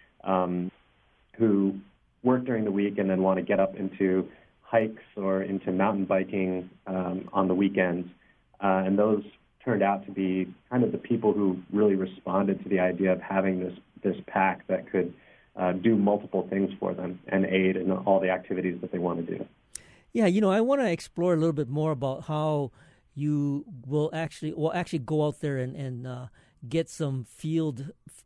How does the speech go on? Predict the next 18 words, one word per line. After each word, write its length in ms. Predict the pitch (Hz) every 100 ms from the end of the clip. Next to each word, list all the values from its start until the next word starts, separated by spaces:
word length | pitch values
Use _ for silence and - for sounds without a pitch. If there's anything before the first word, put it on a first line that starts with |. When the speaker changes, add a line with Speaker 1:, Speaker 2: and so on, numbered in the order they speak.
| _ 143
Speaker 2:
you 100 | 139
know, 60 |
field 460 | - - 165 156 -
int-, 300 | 170 160 -
or 120 | 147 127
field 480 | - 180 180 147 - - _
information 760 | 214 - 175 151 160 160 143 - 127
from 460 | - 151 147 135 - - _ _ _
the 240 | 156 135 131
potential 520 | 151 - 156 147 131
users, 600 | 120 147 160 135 120 110
because 480 | 131 143 120 - - - - _ -
obviously, 760 | 156 151 156 - 147 131 131 294 427 330
you 140 | 147 139
know, 80 |
you 220 | 131 135 113
folks 360 | - 147 -
are 320 | 143 123 123